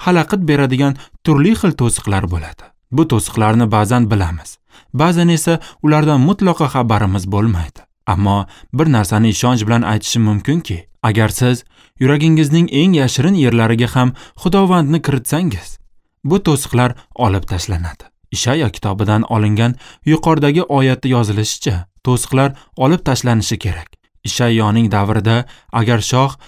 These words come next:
birorta qishloqqa keladigan bo'lsa, bir necha hafta oldin yo'llar tozalanardi. Ishchilar yo'llarni tozalab, shohning kirishiga yo'l tayyorlardi. Ishayo yashagan joylar tog'larga tutashgan vodiylar makoni edi.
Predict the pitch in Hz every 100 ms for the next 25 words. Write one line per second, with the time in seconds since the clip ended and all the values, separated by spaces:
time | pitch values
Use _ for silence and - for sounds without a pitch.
0 | _ - 113 135 - - - 120 113 131
1 | - 117 113 101 120 160 95 - - -
2 | _ - 143 180 170 170 - 131 - 160
3 | 139 135 135 - _ 131 127 117 120 107
4 | 101 92 90 80 - - _ _ - 135
5 | 143 143 151 151 - - 170 175 151 139
6 | 185 165 139 139 139 135 - _ - 156
7 | 131 175 208 151 135 - 127 135 135 -
8 | - 123 147 190 117 104 98 87 78 -
9 | - _ _ - - 113 120 120 113 101
10 | 104 101 123 113 110 113 131 - - -
11 | - 180 175 160 139 151 - 135 127 123
12 | 131 131 - - 190 180 131 117 113 101
13 | 92 101 87 104 90 -